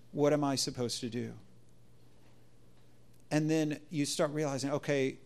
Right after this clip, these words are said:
the power of life and death is in the tongue.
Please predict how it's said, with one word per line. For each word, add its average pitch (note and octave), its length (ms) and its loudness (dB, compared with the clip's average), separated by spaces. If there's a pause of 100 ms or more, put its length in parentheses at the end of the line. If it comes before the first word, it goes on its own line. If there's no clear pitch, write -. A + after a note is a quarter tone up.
(120)
the C3 100 0
power D#3+ 680 0
of B2 140 -2
life C3+ 300 0
and C3 140 0
death B2 280 -2
is B2 140 -2
in A#2+ 120 0
the A2+ 60 -2
tongue. E3+ 380 -8